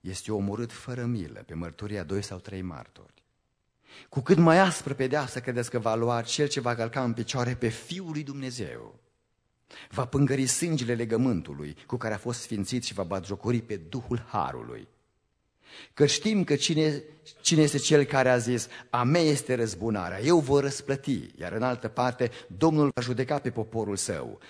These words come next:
Grozav lucru este să cazi în mâinile Dumnezeului celui viu. Nu te îngrozește cuvântul acesta, am citit în Evrei?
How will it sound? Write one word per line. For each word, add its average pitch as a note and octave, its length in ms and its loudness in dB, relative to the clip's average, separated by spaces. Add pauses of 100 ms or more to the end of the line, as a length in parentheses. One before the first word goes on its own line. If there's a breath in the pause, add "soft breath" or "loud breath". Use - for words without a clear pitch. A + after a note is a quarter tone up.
(140)
Grozav A2+ 760 0
lucru C3 420 0
este G2 200 -4
să F#2 180 -6
cazi G#2+ 240 -4
în F2 100 -4
mâinile F#2+ 400 0
Dumnezeului D#2 600 -8
celui D2+ 320 -10
viu. B1+ 400 -14 (1800)
Nu F2+ 100 -18
te F#2 140 -12
îngrozește G#2 540 -10
cuvântul G2+ 400 -16
acesta, G#2 420 -16
am G2 80 -18
citit F#2+ 340 -16
în F2 80 -18
Evrei? E2+ 420 -18